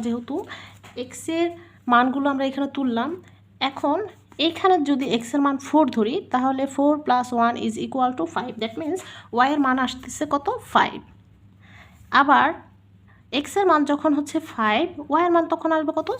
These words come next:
সিক্স। এক্স মানে five plus one is equal to six। আবার এক্স এর মান যখন সিক্স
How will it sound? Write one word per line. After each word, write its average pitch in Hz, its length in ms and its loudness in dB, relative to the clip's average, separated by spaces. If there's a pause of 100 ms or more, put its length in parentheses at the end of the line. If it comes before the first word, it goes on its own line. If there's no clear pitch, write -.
(200)
সিক্স। 202 260 0 (400)
এক্স 277 140 -10 (360)
মানে 240 220 2
five 269 280 4
plus 294 200 0 (160)
one 349 180 0
is 233 80 -4 (120)
equal 294 320 0
to 381 60 0 (540)
six। - 180 -2 (720)
আবার 294 200 6 (160)
এক্স 285 240 -4
এর 381 160 4
মান 269 120 4 (100)
যখন 262 220 -2 (200)
সিক্স 247 420 -2